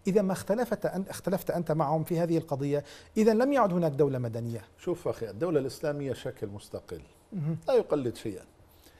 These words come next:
Speaker 2: لكن أيضًا أنا أريد أن أقول أنه ينبغي أن نحسن خطاب الآخرين،
Speaker 1: مهم.
Speaker 2: أن نعرف كيف نخاطب الرأي العام العالمي. لأنه أخي مجرد ما قلت أنا ما عندي دولة مدنية، إذن ستصنف عندك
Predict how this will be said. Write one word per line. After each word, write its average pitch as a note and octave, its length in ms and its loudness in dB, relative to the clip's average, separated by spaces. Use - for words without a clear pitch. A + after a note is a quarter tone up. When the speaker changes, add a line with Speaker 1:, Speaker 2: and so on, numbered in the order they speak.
Speaker 2:
لكن D3 220 0
أيضًا F3+ 280 4
أنا C3 340 2
أريد A2+ 320 0
أن F#2 140 -10
أقول F2+ 400 -10
أنه G#2+ 200 -6
ينبغي B2 480 -4
أن A#2+ 140 -8
نحسن D3+ 380 -6
خطاب A2+ 440 -4
الآخرين، F#2 600 -8
Speaker 1:
مهم. D#3+ 240 2
Speaker 2:
أن B2+ 120 -4
نعرف F#3 300 2
كيف F3 260 -4
نخاطب D#3+ 460 -2
الرأي D#3 260 0
العام F#3 340 -6
العالمي. F3+ 480 -6
لأنه G3+ 180 2
أخي F3+ 140 0
مجرد G3+ 360 8
ما F3 140 2
قلت E3+ 280 0
أنا D#3 120 2
ما F3+ 140 2
عندي G3+ 220 2
دولة F3 260 6
مدنية، D#3+ 560 4
إذن G3+ 160 0
ستصنف F#3+ 640 -2
عندك D#3 240 2